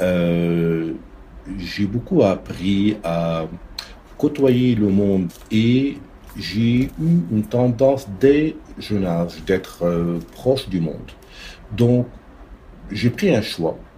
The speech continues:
de faire un métier où je vais être au service des gens publics. Maintenant, quand on dit ça, je veux dire, je veux pas être, euh, un médecin ou bien, ou bien un prêtre. Euh, ce que je veux faire, c'est vraiment être utile pour le monde.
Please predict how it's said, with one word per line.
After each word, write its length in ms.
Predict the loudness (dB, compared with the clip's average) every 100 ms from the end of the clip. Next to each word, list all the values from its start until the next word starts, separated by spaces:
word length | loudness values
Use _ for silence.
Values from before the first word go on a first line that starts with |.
| -20 -20 -20 -18 -16 -4
de 120 | -4
faire 280 | -2 2 4
un 100 | 4
métier 500 | 2 -2 -8 -10 -8 -10 -10 -2
où 140 | -2
je 100 | 0
vais 100 | 0
être 220 | 0 -2
au 80 | -8
service 720 | -6 -6 -6 -6 -8 -12 -16 -20 -20 -18 -6
des 160 | -4
gens 280 | -2 -4 -6 -4
publics. 380 | -4 -4 -8 -10 -10 0
Maintenant, 480 | 0 2 2 2 -4 -16 -18 -18 -20 -18 0
quand 140 | 4
on 160 | 6 4
dit 160 | 2
ça, 260 | 2 6 6 6 4
je 240 | -2 -10 -8
veux 80 |
dire, 100 | -6
je 120 | -6 -6
veux 80 |
pas 180 | 0 4
être, 300 | 4 4 2
euh, 340 | 4 4 2 -2 -6
un 120 | -6 -4
médecin 640 | -2 -4 0 2 2 0
ou 60 | -6
bien, 500 | -4 0 2 2 0 -4
ou 20 |
bien 200 | -6 -4
un 40 | -6
prêtre. 540 | -4 0 0 0 -12 -10
Euh, 300 | -8 -8 -8 -12 -14
ce 220 | -14 -8
que 80 | -6
je 60 | -2
veux 200 | 0 0
faire, 160 | 0 -4
c'est 260 | -4 -4
vraiment 420 | -2 0 2 2
être 380 | 0 -4 -6 -14 -18 -20 -20 -18 -12 -8
utile 340 | -8 -4 -4 -6 -10 -20 -20 -20 -20 -4
pour 100 | 2
le 60 | 2
monde. 240 | 2 -4